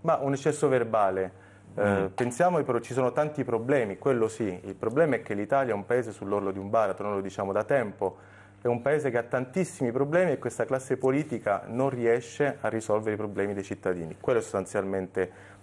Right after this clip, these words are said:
Speaker 1: la, la
Speaker 2: No, io
Speaker 1: questione.
Speaker 2: glielo chiedo perché anche, mm, Santoro, insomma, no, in queste ore ha detto: "Scendo in piazza anch'io se Grillo non la smette". Ingeneroso Santoro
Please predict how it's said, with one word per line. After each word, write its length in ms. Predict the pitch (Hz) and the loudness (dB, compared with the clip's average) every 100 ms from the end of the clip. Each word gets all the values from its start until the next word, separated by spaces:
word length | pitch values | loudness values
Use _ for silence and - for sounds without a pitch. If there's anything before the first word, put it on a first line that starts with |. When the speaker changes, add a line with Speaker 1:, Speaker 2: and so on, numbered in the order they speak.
| - - | -20 -4
Speaker 1:
la, 520 | 107 101 92 90 90 | 0 2 2 0 0
la 140 | 98 | 0
Speaker 2:
No, 80 | - | 0
io 80 | 180 | 0
Speaker 1:
questione. 240 | 196 - | 2 2
Speaker 2:
glielo 160 | 135 123 | 2 2
chiedo 220 | 180 151 | 2 0
perché 240 | 120 117 139 | 0 0 0
anche, 280 | 139 139 | 2 0
mm, 680 | - 117 107 101 98 92 92 | -2 -6 -8 -8 -12 -14 -14
Santoro, 800 | - - - 95 107 80 80 78 | -6 -4 -4 -2 -2 0 0 -4
insomma, 460 | 76 - 76 73 71 | -6 -8 -8 -6 -4
no, 180 | 76 73 | -4 -4
in 80 | |
queste 380 | - 80 - 80 | -6 -8 -4 -2
ore 400 | 80 78 78 78 | 0 0 0 0
ha 60 | 69 | 0
detto: 440 | 76 78 76 76 | -2 -2 -2 -6
"Scendo 420 | - - 92 87 | -4 -4 -2 -2
in 160 | 87 87 | -2 -2
piazza 400 | 113 104 - 95 | 0 0 0 -4
anch'io 460 | 95 - 110 90 82 | -4 -6 -6 -4 -4
se 240 | 92 85 | -4 -6
Grillo 400 | 95 104 98 92 | -4 -4 -2 -2
non 180 | 90 87 | -4 -2
la 120 | 82 | -4
smette". 600 | - 87 69 73 - 76 | -4 -6 -8 -10 -8 -4
Ingeneroso 720 | 95 113 101 113 113 131 127 | -2 -2 -2 0 2 2 0
Santoro 880 | 110 107 95 - 139 156 156 135 | -2 -2 -2 -2 0 2 2 0